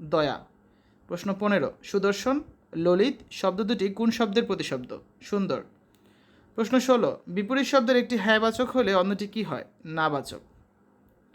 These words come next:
এবার দেখব আমরা চতুর্থ পরিচ্ছেদ থেকে কিছু এক কথায় প্রশ্নের উত্তর। প্রশ্ন এক, উদাহরণ দেওয়ার আগে কোন যতিচিহ্ন বসে? কোলন।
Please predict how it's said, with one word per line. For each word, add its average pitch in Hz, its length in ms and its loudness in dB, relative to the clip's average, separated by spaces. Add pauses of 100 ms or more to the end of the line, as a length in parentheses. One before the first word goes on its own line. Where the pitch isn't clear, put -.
(580)
এবার 208 240 2
দেখব 247 200 6
আমরা 262 160 6
চতুর্থ 240 380 0
পরিচ্ছেদ 233 440 0
থেকে 233 220 -2
কিছু 226 320 0
এক 185 220 2
কথায় 202 200 -2
প্রশ্নের 196 340 -2
উত্তর। 226 340 -4 (460)
প্রশ্ন 196 320 -2
এক, 202 360 0 (360)
উদাহরণ 247 420 6
দেওয়ার 247 180 6
আগে 240 140 2
কোন 240 220 0
যতিচিহ্ন 202 460 -2
বসে? 143 320 -6 (240)
কোলন। 143 400 0